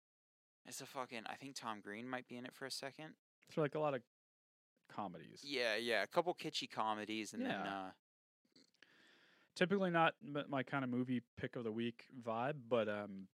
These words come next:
Speaker 2: I, I really liked it, and I think it was very sweet, and
Speaker 1: Yeah.
Speaker 2: it's very encouraging to, to foster kids, and, you know, it, man, it really points out, too, like, there's so, so many kids out there that have such a bummer life, dude.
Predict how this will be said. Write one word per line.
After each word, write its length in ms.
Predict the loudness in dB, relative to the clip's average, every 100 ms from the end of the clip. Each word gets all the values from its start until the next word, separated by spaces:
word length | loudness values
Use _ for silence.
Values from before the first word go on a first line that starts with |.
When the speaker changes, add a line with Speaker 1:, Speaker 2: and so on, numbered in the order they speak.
| _ -6
Speaker 2:
I, 80 | -2
I 40 | 0
really 240 | 6 8
liked 240 | 8 6 2
it, 140 | 0
and 80 | 0
I 60 | -4
think 200 | -6 -8
it 20 |
was 80 | -6
very 180 | -4 -4
sweet, 500 | -6 -4 -2 0 -2 _ -6
and 200 | -4 -2
Speaker 1:
Yeah. 320 | 2 2 0 -4 _ -10
Speaker 2:
it's 160 | -4
very 160 | 0 0
encouraging 640 | -2 -4 -4 -2 -4 -6 -6
to, 360 | -4 -4 -4 -8 -14
to 100 | -16
foster 440 | -4 -2 -2 -4 -10
kids, 440 | -6 -6 -6 -8
and, 280 | -12 -12 -14 -14
you 120 | -12
know, 160 | -12 -14 _ _ -6
it, 180 | 0 0 -2 _ -14 -8
man, 180 | -4
it 120 | -4 -2
really 160 | -4
points 260 | -2 -2 0
out, 120 | -2
too, 140 | -2
like, 300 | 0 -2 -2 -14 _ _ _ _ _ _ _
there's 160 | -18 -12
so, 180 | -8 -8
so 200 | -4 -2
many 160 | -2
kids 260 | -4 -4 -2
out 120 | -2
there 140 | -2 -4
that 140 | -4
have 120 | -6
such 240 | -8 -10 -10
a 40 | -14 _
bummer 300 | -6 -6 -6 -6
life, 300 | -4 -6 -8 -10
dude. 240 | -10